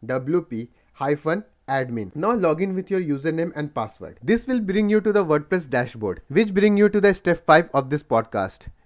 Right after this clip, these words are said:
which is to customize your blog and set up a good looking theme, as the default theme is not so good looking. On the left hand side, you will have a multiple options. To change the theme, click on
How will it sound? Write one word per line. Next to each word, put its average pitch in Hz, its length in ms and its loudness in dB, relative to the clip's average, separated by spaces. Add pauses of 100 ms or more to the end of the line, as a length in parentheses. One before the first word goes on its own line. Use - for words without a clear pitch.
which 190 220 2
is 233 140 0
to 247 200 0
customize 156 600 2
your 165 140 4
blog 104 380 -2
and 214 220 -2
set 180 220 0
up 214 140 2
a 226 80 4
good 175 240 2
looking 175 320 -4
theme, 120 340 -4
as 196 200 0
the 190 120 2
default 185 420 -2
theme 185 160 0
is 147 140 -4
not 135 260 -2
so 151 120 0
good 131 200 0
looking. 107 320 -8 (220)
On 190 180 -2
the 226 100 4
left 220 240 2
hand 226 200 0
side, 120 300 -2 (200)
you 165 180 -2
will 196 160 0
have 147 200 -4
a 170 80 0
multiple 160 500 -2
options. 127 580 -6
To 202 80 -2
change 233 340 2
the 208 100 4
theme, 123 360 -6 (180)
click 220 240 -2
on 220 120 0